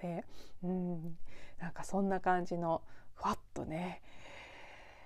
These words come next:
新しいものが始まったという感覚、結構今日強くありました。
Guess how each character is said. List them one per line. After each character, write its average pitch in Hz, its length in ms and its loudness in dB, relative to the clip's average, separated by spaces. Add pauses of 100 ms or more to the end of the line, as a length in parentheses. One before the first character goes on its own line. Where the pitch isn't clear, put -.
(720)
新 294 340 8
し 320 160 12
い 247 60 12
も 185 120 8
の 185 100 4
が 185 80 0
始 - 280 2
ま 190 80 2
っ 185 140 -6
た 185 160 2 (120)
と 185 80 4
い 165 100 4
う 156 60 0
感 165 240 -2
覚、 - 260 -4 (520)
結 - 160 -6
構 160 220 -4
今 151 120 -2
日 135 100 -4
強 160 200 -2
く - 100 -4
あ 170 60 -2
り 190 100 4
ま 196 120 0
し - 100 -6
た。 - 160 -2